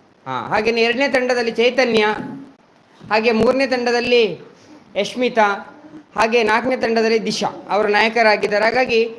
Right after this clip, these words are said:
ನಾಲ್ಕು ತಂಡಗಳು ಈಗ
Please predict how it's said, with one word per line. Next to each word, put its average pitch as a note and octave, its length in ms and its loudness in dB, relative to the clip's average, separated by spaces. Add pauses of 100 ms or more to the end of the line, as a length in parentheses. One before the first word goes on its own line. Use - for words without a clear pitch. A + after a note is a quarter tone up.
(280)
ನಾಲ್ಕು D4 680 0 (1000)
ತಂಡಗಳು A#3+ 600 4
ಈಗ G#3+ 220 -2